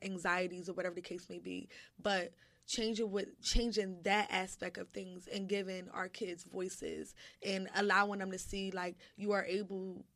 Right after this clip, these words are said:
you deserve luxury, you deserve happiness, you deserve peace, you deserve stability, or whatever it is that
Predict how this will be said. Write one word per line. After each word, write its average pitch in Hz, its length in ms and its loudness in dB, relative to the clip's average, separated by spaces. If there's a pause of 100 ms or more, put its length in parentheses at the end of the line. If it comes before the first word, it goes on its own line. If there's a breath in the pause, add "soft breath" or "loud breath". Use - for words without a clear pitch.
(340)
you 202 160 0
deserve 196 420 4
luxury, - 580 -4
you 196 120 -4
deserve 190 380 -2
happiness, - 580 -6 (120)
you 196 140 -4
deserve 180 480 -4
peace, - 400 -12 (300 loud breath)
you 202 100 -4
deserve 190 320 0
stability, 185 760 -2
or 190 60 2
whatever 190 340 2
it 185 120 2
is 185 140 0
that 180 200 -2